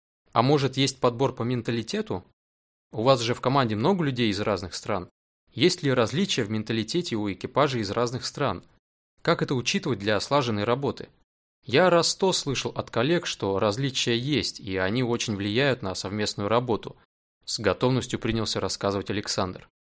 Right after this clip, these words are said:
Но знаешь ли, на своем опыте я не сталкивался с какой-то значимой разницей в менталитете. Не то, чтобы совсем ничего такого не было. Было, конечно, но оно никак не осложняло жизнь и не требовало дополнительного подхода.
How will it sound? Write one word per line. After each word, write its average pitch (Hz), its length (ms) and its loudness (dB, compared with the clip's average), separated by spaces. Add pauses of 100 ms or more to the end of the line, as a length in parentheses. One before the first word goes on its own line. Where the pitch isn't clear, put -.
(260)
Но 113 180 2
знаешь 175 420 4
ли, 92 200 -2 (140)
на 104 100 -2
своем 143 460 2
опыте 185 380 2
я 131 180 2
не 180 120 2
сталкивался 143 640 0
с - 80 -4
какой-то 135 440 -2
значимой 120 560 0
разницей 127 480 2
в 95 40 -4
менталитете. 113 800 -4 (580)
Не 117 120 2
то, 214 220 4
чтобы 113 300 -2
совсем 117 520 2
ничего 107 360 0
такого 95 340 0
не 117 220 2
было. 92 240 -4 (380)
Было, 151 380 2
конечно, 98 560 -2 (420)
но 113 240 2
оно 131 240 4
никак 165 360 0
не 151 60 -2
осложняло 131 600 -2
жизнь 135 340 -4
и 117 60 -4
не 107 160 0
требовало 131 560 2
дополнительного 110 680 -2
подхода. - 580 -4